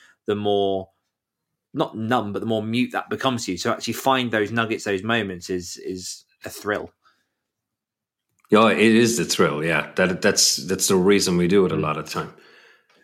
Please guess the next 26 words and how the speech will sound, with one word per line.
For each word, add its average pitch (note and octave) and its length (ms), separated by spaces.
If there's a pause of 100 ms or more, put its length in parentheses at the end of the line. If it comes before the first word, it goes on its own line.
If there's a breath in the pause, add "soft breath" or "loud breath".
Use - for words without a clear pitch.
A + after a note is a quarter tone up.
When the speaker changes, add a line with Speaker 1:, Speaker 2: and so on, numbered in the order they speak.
Speaker 2:
And A#2+ 160
to B2+ 120
answer C3 240
the A#2 80
other A2 160
part G2+ 340
ab-, G2 120
about, F#2 460
um, F2 500 (520)
the G2+ 300
most F#2 260
challenging, D#2+ 720 (460 loud breath)
that's D3+ 320
also, A2 540
that A#2+ 200
answer A2+ 300
still G#2+ 260
applies F2 400
there F2+ 140
too, F#2 180
because F2 240
it B2 80
isn't A#2+ 240
always F2 320
easy. E2 280
You F2+ 440